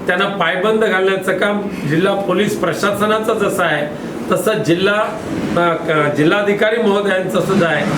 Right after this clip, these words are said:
त्यामुळे दोघांनी त्याची दखल घेऊन त्या घटनेचा श-, म्हणजे,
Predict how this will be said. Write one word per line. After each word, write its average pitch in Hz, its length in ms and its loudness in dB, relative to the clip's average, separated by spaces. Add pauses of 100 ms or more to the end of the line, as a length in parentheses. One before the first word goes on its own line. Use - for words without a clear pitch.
(240)
त्यामुळे 185 240 2
दोघांनी 180 380 2
त्याची 208 380 0
दखल 175 360 0
घेऊन 170 340 2 (640)
त्या 214 360 0 (320)
घटनेचा 190 1040 0
श-, - 200 -4
म्हणजे, 160 600 2